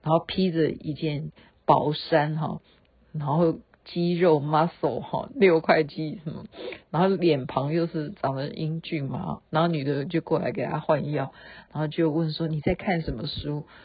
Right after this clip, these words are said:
他说：“我准备要进京去考试，希望呢我能够中举，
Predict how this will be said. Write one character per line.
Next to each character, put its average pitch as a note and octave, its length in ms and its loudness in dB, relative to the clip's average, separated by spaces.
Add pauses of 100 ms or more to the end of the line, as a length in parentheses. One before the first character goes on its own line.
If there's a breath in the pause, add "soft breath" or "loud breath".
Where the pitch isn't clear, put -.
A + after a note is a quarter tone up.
(140 loud breath)
他 E3 160 -2
说 E3+ 200 0
：“我 D#3 160 2
准 D3 240 -4
备 C#3+ 180 -2
要 C#3+ 300 -2 (320)
进 D3 300 -2
京 D3 260 -4
去 - 220 -6
考 - 300 -8
试， - 340 -8 (240 soft breath)
希 - 280 -2
望 F3+ 280 4
呢 C3+ 120 -2
我 - 140 -6
能 C#3 220 -4
够 E3+ 140 2
中 B2+ 440 2
举， - 300 -16